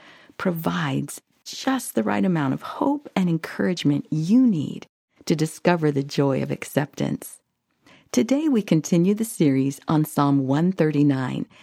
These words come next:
and we'll focus on just two verses today. These two short verses can change your life. If you're new to the Believe and Speak podcast,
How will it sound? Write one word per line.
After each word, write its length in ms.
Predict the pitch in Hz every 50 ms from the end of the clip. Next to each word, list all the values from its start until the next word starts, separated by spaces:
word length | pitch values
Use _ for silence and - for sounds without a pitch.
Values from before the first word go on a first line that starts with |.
| - - - _ _ _ -
and 180 | 220 226 220 208
we'll 120 | 226 226
focus 680 | 220 - - - 277 330 339 - 214 170 165 - - -
on 220 | - 190 190 196
just 460 | 190 - - 349 381 392 - - - -
two 360 | - - - 294 294 302 277
verses 760 | 233 214 214 202 185 - - 151 139 - - - - - _ _ _
today. 460 | - - - 139 - - - - - _ - - - - - -
These 260 | - 269 302 - -
two 280 | - - - 311 320 330
short 380 | - - - 247 240 233 240
verses 600 | 180 180 190 196 202 - - - - - - - - - - - - _ _ _
can 140 | - 233 214
change 340 | - - - 262 370 339 240
your 100 | - 151
life. 460 | 156 175 - - - - - _ _ _ _ _ _ _ _ _ _ _ _
If 320 | 240 262 320 - - -
you're 140 | 330 294 254
new 520 | 202 170 160 170 175 185 214 262 302 311 - _ _ _ _ _
to 100 | - 196
the 100 | 165 165
Believe 320 | 147 170 165 165 175 170
and 140 | 160 156 151
Speak 320 | - - - 165 156 - -
podcast, 720 | - 151 147 147 - - - - 139 135 139 - - -